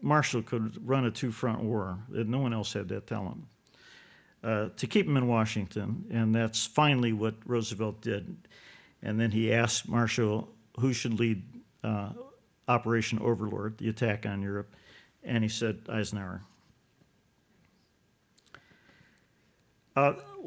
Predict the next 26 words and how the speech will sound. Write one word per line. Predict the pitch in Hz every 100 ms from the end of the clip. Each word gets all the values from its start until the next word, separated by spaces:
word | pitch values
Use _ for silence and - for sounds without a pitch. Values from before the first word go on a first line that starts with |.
| 120 - -
another | 160 190 214
thing | 185 233 220 220 - - -
that, | 170 165 165 - - 180
uh, | 160 160 170 - _ _ _ _ _ _
he | 175 175
did, | 151 175 208 226 196 - - - - _ _ _ _ _ _ _ _ -
let's | 160
see, | 180
strengthened | 151 - 196 196 196 185 147
the |
Brits | 110 156 123 -
greatly. | - 135 131 110 104 107 - _ _ _ _ _ _ - - -
He | 160
stretched | 143 - 180 185 -
the | 135
law | 127 143 139 117 107 107
to, | - 127 120 117 117
uh, | 117 120
to | - 117
get | 139 139
them | 135 120
planes, | - 135 117 104 101 110 -
uh, | 107
to | -
get | 110 123 120
them, | 120 123 120